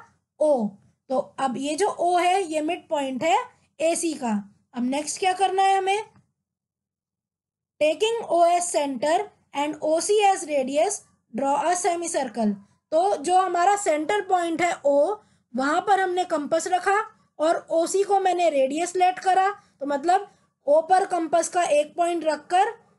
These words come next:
और जो दूसरा, अ, पॉइंट है कंपास का, वो मैंने ओसी जितना खोल लिया और एक सेमी सर्कल बना दिया।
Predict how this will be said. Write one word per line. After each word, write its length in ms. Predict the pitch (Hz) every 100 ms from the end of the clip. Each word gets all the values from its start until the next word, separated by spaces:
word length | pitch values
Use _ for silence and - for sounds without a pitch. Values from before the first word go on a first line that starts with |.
| _
और 240 | 294 302
जो 200 | 247 311
दूसरा, 760 | 285 247 233 277 294 370 370 392 392 _ _ _ _
अ, 280 | 285 285 285 285 _ _ _ -
पॉइंट 380 | 311 330 320
है 120 | 320 311
कंपास 420 | 311 294 302 294
का, 220 | 320 349
वो 120 | 359
मैंने 340 | 320 302 330 494 - _ -
ओसी 320 | 294 302 330
जितना 300 | 311 302 294
खोल 260 | 294 285 302
लिया 420 | 339 381 427 - _ -
और 160 | 254 311
एक 220 | 466 -
सेमी 300 | 381 330 330
सर्कल 360 | 320 294 285
बना 280 | 269 254 233
दिया। 400 | 220 226 214 214